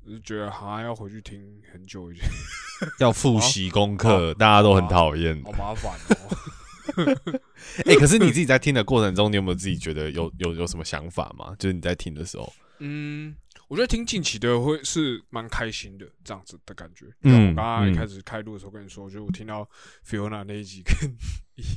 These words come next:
Speaker 1: 义正那集，我真的是笑到不行。
Speaker 2: 嗯。
Speaker 1: 就我在上班的时候边听，我觉得很靠北。
Speaker 2: <laughs> 上班听这个会不会
Speaker 1: 然后
Speaker 2: 自己有办法做事哦？
Speaker 1: 我一直在那边偷笑，我就干，我干，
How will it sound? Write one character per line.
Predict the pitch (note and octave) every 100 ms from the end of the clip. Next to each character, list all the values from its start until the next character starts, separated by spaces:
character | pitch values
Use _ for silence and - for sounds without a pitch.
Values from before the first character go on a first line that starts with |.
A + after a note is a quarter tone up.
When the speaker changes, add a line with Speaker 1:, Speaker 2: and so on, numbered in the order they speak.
| E3
Speaker 1:
义 | D3
正 | B2+ B2+
那 | A#2+
集， | A2 G#2
我 | G#2
真 | A2+ D#3
的 | C3
是 |
笑 | A2+ - D3 B2+
到 | A#2
不 | A2+
行。 | G2 D#2+ G#2
Speaker 2:
嗯。 | F#2+ - F#3+
Speaker 1:
就 | F3+ - -
我 | A#2
在 | B2+
上 | D3 - F3 D#3
班 | B2+ D3+
的 | C#3
时 | B2+ G#2+ A2+
候 | A2 C#3+ - _ C#3 - - -
边 | D3 D3 - D#3 -
听， | C#3 C3 -
我 | F4+
觉 | -
得 | B3+
很 | - B2+
靠 | -
北。 | B3
Speaker 2:
<laughs> |
上 | F3 C#3+
班 | D3
听 | C3 C#3+
这 | C3+
个 | A#2
会 | A#2 C3
不 | A#2+
会 |
Speaker 1:
然 | B2+
后 | G3+ F#4+ D4+ - D3+
Speaker 2:
自 | -
己 |
有 | C3+ A#2
办 | D3+
法 | B2+
做 | C#3 C3
事 | A2+ B2+ G2+
哦？ | F#2 -
Speaker 1:
我 | B2+
一 | F3+
直 | F3+
在 | D3 E3
那 |
边 | D#3+ D#3+
偷 | - B2+ C3
笑， | C#3+
我 | A#2
就 | A#2
干， | - D3 A2+
我 | C3
干， | C#3+ C#4